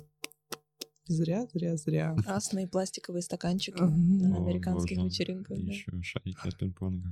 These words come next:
Speaker 2: Шарики от пинг-понга.
Speaker 1: Э, еще просто шарики.
Speaker 2: Просто шарики, трубочки.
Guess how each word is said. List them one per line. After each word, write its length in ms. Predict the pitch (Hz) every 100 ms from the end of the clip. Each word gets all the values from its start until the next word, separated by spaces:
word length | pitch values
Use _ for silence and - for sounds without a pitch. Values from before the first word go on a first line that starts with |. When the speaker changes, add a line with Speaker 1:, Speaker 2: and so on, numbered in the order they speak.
| 90
Speaker 2:
Шарики 380 | - 226 220 208
от 60 | -
пинг-понга. 440 | 339 330 - - 165
Speaker 1:
Э, 160 | 185
еще 200 | 185 208
просто 280 | 190 190 190
шарики. 600 | - 185 180 180 - 175 - _ - 185 202 202
Speaker 2:
Просто 300 | 214 180 185
шарики, 560 | - 190 214 214 - 170
трубочки. 800 | 175 196 202 190 - - 185 180